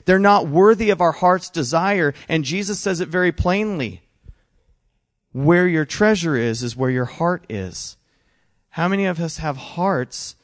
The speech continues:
that are in our savings account? Or if you don't have a savings account,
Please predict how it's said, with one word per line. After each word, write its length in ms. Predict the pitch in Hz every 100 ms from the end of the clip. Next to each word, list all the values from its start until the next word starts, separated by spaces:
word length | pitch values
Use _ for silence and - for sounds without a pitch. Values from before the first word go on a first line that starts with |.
| _ _ -
that 180 | 135 147
are 100 | 156
in 60 |
our 120 | 151 147
savings 440 | - 180 175 120
account? 380 | 104 - 92 - _ _ _ _ _ _ _ _ _
Or 80 | -
if 80 | 110
you 80 | 110
don't 140 | 107
have 120 | 104
a 60 | 95
savings 380 | - 104 104 107
account, 400 | 110 117 135